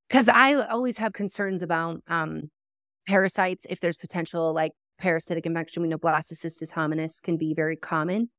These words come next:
in Hashimoto's. And for some people, it's not problematic.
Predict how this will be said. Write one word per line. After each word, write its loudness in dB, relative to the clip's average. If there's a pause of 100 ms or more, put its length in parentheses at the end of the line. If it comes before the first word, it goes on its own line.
(260)
in 4
Hashimoto's. 0
And 2
for -4
some 0
people, -2 (500)
it's -4
not -2
problematic. 2